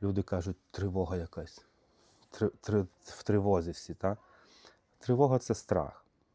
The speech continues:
який дає сатана, так? І якщо я не дивлюсь на Бога, ну, то я буду в цій тривозі. Іншого нема варіанту, так? Якщо я довіряю Богу,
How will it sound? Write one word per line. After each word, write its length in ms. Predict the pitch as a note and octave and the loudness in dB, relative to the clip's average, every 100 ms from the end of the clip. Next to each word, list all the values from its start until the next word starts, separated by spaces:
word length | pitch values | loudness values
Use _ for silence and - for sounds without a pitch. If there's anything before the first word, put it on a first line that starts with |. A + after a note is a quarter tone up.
| _ _ | _ _
який 280 | F2+ F2 G2 | -8 -4 -2
дає 200 | F2+ F2 | 0 0
сатана, 480 | - D#2+ E2+ D#2 C#2+ - _ _ _ _ _ _ | -2 -8 -8 -8 -12 -18 _ _ _ _ _ _
так? 260 | F2 F#2+ - _ _ _ _ _ _ _ _ - - | 0 0 -2 _ _ _ _ _ _ _ _ -20 -6
І 260 | - G2 G2 - - - | 2 4 4 -2 -20 -4
якщо 320 | F#2+ - A#2 | -2 2 4
я 120 | G#2+ | 6
не 120 | G#2 G#2 | 6 4
дивлюсь 360 | G#2 G#2+ - | 4 2 0
на 100 | G2+ | 0
Бога, 420 | F2+ G2 G#2 D3 D#3+ _ _ _ _ _ _ _ _ - | 0 2 2 0 -4 _ _ _ _ _ _ _ _ -8
ну, 140 | C#3 | -6
то 140 | - | -2
я 100 | D3 | -2
буду 260 | D3 D#3 A#2 | 0 2 2
в 40 | |
цій 200 | - - | 0 -4
тривозі. 560 | F2 F#2 D#2 C#2+ C2 E2 _ _ _ _ - | -6 -6 -6 -8 -10 -18 _ _ _ _ -12
Іншого 680 | - A#2 A#2+ B2 A2+ A#2+ A#2 | -2 -2 -2 -2 0 2 2
нема 280 | A#2+ A#2+ A2 | 2 4 6
варіанту, 480 | F2+ E2+ C#2 - D#2 | 6 4 0 -8 -6
так? 220 | F#2 G#2 - - - - | -4 -4 -6 -20 -20 -8
Якщо 280 | - G#2+ - | -4 0 4
я 80 | A2 | 4
довіряю 440 | A2 G#2+ G#2 G2+ | 6 6 6 4
Богу, 380 | F#2 A2 A2+ D3 | 6 4 4 -2